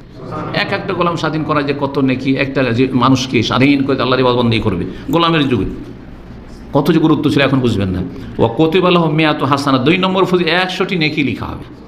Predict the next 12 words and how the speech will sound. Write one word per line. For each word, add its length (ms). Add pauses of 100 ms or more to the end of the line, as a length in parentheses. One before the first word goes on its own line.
(400)
একশোটি 300
নেকি। 300 (560)
এই 80
একশো 260
নেকি 140
আমার 160
দেশের 240
মানুষের 340
শুনে 360
মন 220
উঠবে 260
না, 120